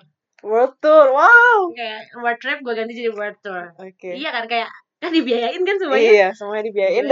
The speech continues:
Speaker 2: Dibiayain.
Speaker 1: kalian para pejuang harus datang ya.
Speaker 2: Iya, ini, ini
Speaker 1: <laughs> You're
Speaker 2: adalah
Speaker 1: on the world
Speaker 2: perintah.
Speaker 1: now. Iya.
Speaker 2: <laughs> Ya, soalnya tuh kayak saat lagi world tour, ya anggaplah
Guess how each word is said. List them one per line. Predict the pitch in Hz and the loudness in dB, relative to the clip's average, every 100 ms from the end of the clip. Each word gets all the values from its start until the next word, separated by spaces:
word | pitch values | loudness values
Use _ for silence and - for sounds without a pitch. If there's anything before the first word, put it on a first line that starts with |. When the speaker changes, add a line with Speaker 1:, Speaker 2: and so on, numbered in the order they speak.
| 247 | 4
Speaker 2:
Dibiayain. | 240 | 4
Speaker 1:
kalian | 240 240 302 | 2 2 2
para | 277 269 | 0 0
pejuang | 233 240 294 | -2 0 0
harus | 339 254 - | 0 -6 -4
datang | 226 262 | -6 -6
ya. | 233 202 | -8 -4
Speaker 2:
Iya, | 226 226 - 247 233 | -2 2 2 0 -8
ini, | 240 302 330 302 | -8 -8 -8 -8
ini | 311 349 | -8 -6
Speaker 1:
<laughs> | 330 | -2
You're | 214 | 2
Speaker 2:
adalah | 220 240 | 2 2
Speaker 1:
on | |
the | 214 | 0
world | 220 214 | 0 0
Speaker 2:
perintah. | 208 | -4
Speaker 1:
now. | 214 - _ | -10 -18 _
Iya. | 156 - 214 190 254 - | -4 -2 -4 -12 -16 -16
Speaker 2:
<laughs> | - - - | -14 -14 -10
Ya, | 294 294 - _ - 247 | -8 -10 -12 _ -20 -10
soalnya | 240 254 320 | -4 -4 -2
tuh | 381 | -4
kayak | 269 196 _ _ | -6 -8 _ _
saat | - 214 | -14 -12
lagi | 208 202 | -12 -12
world | 202 180 175 _ | -10 -10 -12 _
tour, | 226 240 - | -16 -14 -16
ya | - 202 185 | -16 -12 -12
anggaplah | 185 214 220 208 190 180 | -10 -12 -12 -8 -8 -8